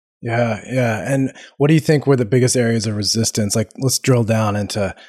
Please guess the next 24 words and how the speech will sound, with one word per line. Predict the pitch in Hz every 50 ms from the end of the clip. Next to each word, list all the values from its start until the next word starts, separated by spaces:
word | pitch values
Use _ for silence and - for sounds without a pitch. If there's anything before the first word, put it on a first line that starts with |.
| - _ _ -
tactically | - - 135 131 131 - 131 120 - 117 110 107 104
how | 95 110 123
you, | 120 120 117 113 113 113 110 107 - _ -
you | 120 117 104 -
came | - - 135 127 123 117
in | 117 117 113 113 120 117 _ _ _ _ _ _ _ _ -
and | 110 117 117 110 110 110 107 107 104 - - _ _ -
how | - - 135
did | 143 143 123
you | 117 120 123
unite | 123 117 117 117 110 107 113 117 113 -
the | - 104
messaging | 107 113 110 - - 104 104 104 101
across | 98 - 117 107 104 -
all | 117 107 98
the | 98 -
teams? | - 131 123 107 92 92
Was | 92 92
it | 92
just | - 110 - -
a | 104
bunch | 92 104 98 - 92
of | 90 98
meetings? | 123 143 139 131 131 123 123 113 -